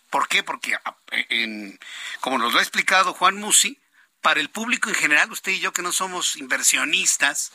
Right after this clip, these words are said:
que somos consumidores, consumidores, porque usamos nuestro dinero de nuestro sueldo, y el que tenga una tarjetita de crédito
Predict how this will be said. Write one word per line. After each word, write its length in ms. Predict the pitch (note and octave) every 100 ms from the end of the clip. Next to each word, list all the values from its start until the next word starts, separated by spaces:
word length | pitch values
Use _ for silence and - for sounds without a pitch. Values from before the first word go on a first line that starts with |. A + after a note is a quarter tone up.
| - - - - -
que 100 | -
somos 300 | E3+ G3+ -
consumidores, 1160 | - D#3 C3+ C#3+ C3+ C3 C3 F3 C3+ C3 - - _ _ _ _ _ -
consumidores, 840 | C#3+ C3+ D3+ C#3+ C#3 F#3 D4 -
porque 200 | - -
usamos 340 | D3+ D#3 F#3
nuestro 320 | F3 - C#3+
dinero 320 | B2 B2 D#3+ E3
de 100 | D3
nuestro 340 | C#3 - D#3
sueldo, 480 | - E3+ C#3 A#2+ A#2 - - -
y 60 | C#3+
el 60 | C3+
que 120 | -
tenga 260 | E3 F3+
una 160 | G3 F3+
tarjetita 540 | D#3+ C#3 C3+ D3+ D3+
de 80 | E3+
crédito 420 | - D3+ D3 -